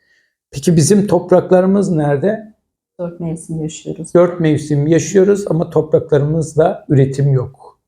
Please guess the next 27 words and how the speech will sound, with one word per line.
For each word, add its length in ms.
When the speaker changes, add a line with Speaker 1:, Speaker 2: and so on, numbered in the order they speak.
Speaker 1:
Niye 260
yok? 420
Mazotun 580
litresi 840
kırk 240
beş 280
lira 80
olduğu 260
için 400
yok. 420
Niye 340
yok? 420
Gübrede 560
dışa 320
bağımlı 340
olduğumuz 540
için 300
yok. 440
Niye 280
yok? 380
Ee, 40
tohumda 520
dışa 300
bağımlı 340
olduğumuz 540
için 320
yok. 340